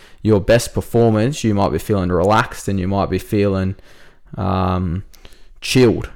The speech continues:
Now pick what one's better for you. Are you chilled when you score runs, or are you more relaxed when you score runs? So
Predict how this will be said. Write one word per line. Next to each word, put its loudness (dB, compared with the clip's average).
Now 2
pick 0
what 4
one's 2
better 2
for -6
you. 2
Are 2
you 0
chilled 2
when 2
you 0
score 0
runs, 2
or 2
are -6
you -2
more 2
relaxed 2
when -4
you -6
score -4
runs? -6
So -2